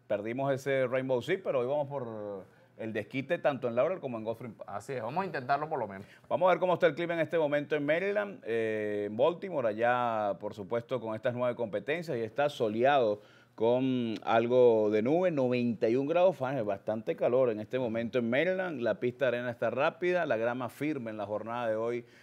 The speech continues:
Speaker 1: en el hipódromo de Laurel Park. Pronóstico del día de Alfredo Alfonso, lo ven allí de la primera a la última competencia. Pronóstico de este servidor igualmente de la primera a la novena carrera en orden de preferencia. El Early Pick Five de Alfredo Alfonso sin base, sin línea, por setenta y dos dólares con dos dobles líneas en la cuarta y en la quinta respectivamente.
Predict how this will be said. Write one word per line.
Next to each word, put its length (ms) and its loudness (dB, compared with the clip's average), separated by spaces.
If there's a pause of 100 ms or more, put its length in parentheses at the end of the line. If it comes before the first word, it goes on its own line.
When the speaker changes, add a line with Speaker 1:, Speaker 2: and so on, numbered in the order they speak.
(220)
Speaker 1:
en 180 -4
el 100 -4
hipódromo 580 -2
de 60 0
Laurel 260 0
Park. 220 0
Pronóstico 480 -6
del 100 -4
día 120 -2
de 80 2
Alfredo 220 -2
Alfonso, 440 -4
lo 80 -2
ven 100 -4
allí 160 -4
de 100 -4
la 100 0
primera 260 -4
a 20 0
la 80 2
última 300 -4
competencia. 640 -4
Pronóstico 560 -4
de 60 0
este 160 -8
servidor 400 -2
igualmente 500 -4
de 120 0
la 120 0
primera 300 -4
a 240 -4
la 100 2
novena 340 -4
carrera 300 -2
en 80 -6
orden 300 -4
de 100 -4
preferencia. 760 -4 (320)
El 140 -2
Early 220 0
Pick 160 -6
Five 180 4
de 60 2
Alfredo 240 0
Alfonso 360 -4
sin 200 -6
base, 260 2
sin 180 -6
línea, 380 -4
por 300 -4
setenta 400 -4
y 20 0
dos 140 2
dólares 260 0
con 140 -4
dos 140 0
dobles 180 2
líneas 280 -4
en 60 -6
la 120 -2
cuarta 340 -2
y 20 -2
en 80 -6
la 100 -4
quinta 320 -6
respectivamente. 1120 -4